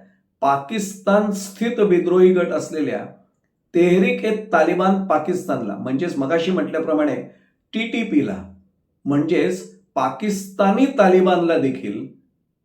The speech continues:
पाकिस्तान सरकार आणि सैन्य यांच्या विरोधात तालिबान्यांकडनं भडकवलं जातंय. अगदी उघड हे प्रयत्न सुरू आहेत आणि ते लपून राहिलेले नाहीयेत.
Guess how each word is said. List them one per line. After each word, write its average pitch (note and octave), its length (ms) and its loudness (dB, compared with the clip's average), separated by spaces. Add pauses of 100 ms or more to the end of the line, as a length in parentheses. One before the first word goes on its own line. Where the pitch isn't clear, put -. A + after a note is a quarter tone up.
पाकिस्तान F#3+ 560 0
सरकार D3+ 500 -2 (120)
आणि D3+ 160 -2
सैन्य F3 580 0 (760)
यांच्या C3 400 -2
विरोधात C#3+ 460 2 (600)
तालिबान्यांकडनं E3 1000 0
भडकवलं C#3 480 -2
जातंय. G2+ 320 -6
अगदी G3 360 -2
उघड F#3 320 2
हे F3 180 0
प्रयत्न D3 300 -4
सुरू C3+ 300 -8
आहेत - 160 -14
आणि D3+ 120 -2
ते D#3 180 2
लपून D3 300 -2
राहिलेले A#2+ 340 -4
नाहीयेत. G2+ 360 -8